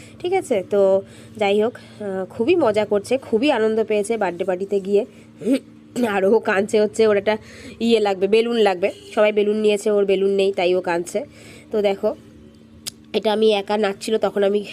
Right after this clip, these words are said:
এটা, আহ, ভিডিও করেছি আর কি, যে, আহ, আমার মাকে ওর বাবাকে দেখাবো, তো তোমাদেরকেও দেখাচ্ছি নাচছে। ও নাচ শেখে তো একটু, আহ, তারপরে YouTube তো দেখেই, তো YouTube দেখে নাচ প্র্যাকটিস করে। তো সবাই মিলে ফটোশ্যুট শুরু হয়ে গেছে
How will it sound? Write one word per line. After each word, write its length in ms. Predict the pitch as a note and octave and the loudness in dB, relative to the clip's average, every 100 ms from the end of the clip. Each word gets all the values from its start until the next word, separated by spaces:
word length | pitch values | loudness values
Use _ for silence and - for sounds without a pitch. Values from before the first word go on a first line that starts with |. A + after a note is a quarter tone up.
| - | -10
এটা, 500 | F#3+ G3 G3 F#3+ G3 | -6 -2 0 0 -2
আহ, 560 | - - - - F#3+ F#3+ | -6 -20 -20 -8 -6 -4
ভিডিও 260 | G#3 G#3 | 0 0
করেছি 400 | G3+ G3+ G3 G#3 | 4 2 4 2
আর 40 | F#3+ | 0
কি, 280 | - C#4 C4+ - | -2 -6 -6 -10
যে, 320 | G#3 G3 F#3+ G3 - - - | -4 2 2 0 -6 -20 -12
আহ, 320 | G3 F#3 F3+ | -4 -2 -2
আমার 180 | F3 F#3+ | 0 0
মাকে 420 | F#3+ F#3 - F#3+ | 0 -2 0 2
ওর 100 | F#3+ | 2
বাবাকে 340 | F#3+ E3+ F3+ G3 | 2 0 0 -2
দেখাবো, 440 | F3 - F#3 G3+ - - | -2 -2 -2 -2 -4 -8
তো 80 | G#3 | -6
তোমাদেরকেও 480 | G3 F3+ F#3 F#3 G#3+ | -2 -2 -2 0 -2
দেখাচ্ছি 500 | F#3+ F#3+ G3+ - A#3 - - - G3 | -2 -6 -10 -8 -8 -10 -20 -10 -4
নাচছে। 400 | F#3+ F3+ G3 B3+ | -4 -2 -4 -2
ও 360 | A3+ G#3+ G#3+ | -2 0 0
নাচ 240 | A3 G3+ D4+ | 0 0 0
শেখে 420 | - C4+ D4+ F#4+ - - - | 0 2 0 -2 -6 -14 -2
তো 400 | A#3+ A3 G#3+ G3+ | 2 2 4 2
একটু, 340 | G3+ - G#3+ | 2 2 2
আহ, 560 | G#3 - - - - G3 | 2 -6 -20 -16 -8 -4
তারপরে 280 | G3 G3 G#3+ | -2 0 0
YouTube 280 | G#3+ A3+ | -2 -4
তো 160 | A3 A#3 | -2 0
দেখেই, 420 | G3+ G3 A3 A#3+ - - | 0 0 -2 -2 -6 -10
তো 60 | A3+ | -2
YouTube 300 | G3+ G3+ G#3 | 0 0 -2
দেখে 260 | G3 G3 G#3+ | 0 0 0
নাচ 300 | F#3+ F#3+ - - - - | -2 -4 -10 -20 -20 -20
প্র্যাকটিস 400 | - G3+ F#3 G3+ | -6 -6 -4 -6
করে। 240 | - G3 C4 - - - - | -2 -2 -2 -8 -20 -20 -4
তো 180 | A3 G3+ | 0 2
সবাই 300 | G3 G3 G3 | 2 2 2
মিলে 220 | G#3 G3+ | 2 0
ফটোশ্যুট 480 | G#3 G3+ G3+ A3+ A3 | 0 -2 -2 -4 -6
শুরু 200 | - A3 | -2 0
হয়ে 200 | A3 G3+ | 2 2
গেছে 300 | G3 G3 A3 | 0 -2 -6